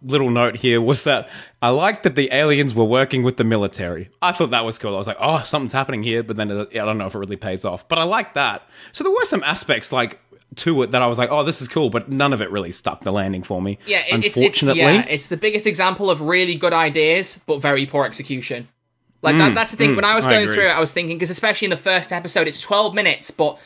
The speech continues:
Speaker 2: the amount of times they change scenes and they're running and they're stopping and they're running and they're stopping, it's so, like,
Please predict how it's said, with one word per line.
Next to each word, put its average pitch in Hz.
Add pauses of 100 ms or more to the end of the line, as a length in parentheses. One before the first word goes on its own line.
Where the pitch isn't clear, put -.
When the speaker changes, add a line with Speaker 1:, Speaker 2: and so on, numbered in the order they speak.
(200)
Speaker 2:
the 165
amount 214
of -
times 214
they 190
change 196
scenes 185
and 160
they're 151
running 175
and 165
they're 156
stopping 165
and 156
they're 151
running 170
and 160
they're 151
stopping, 165
it's 147
so, 175 (360)
like, 175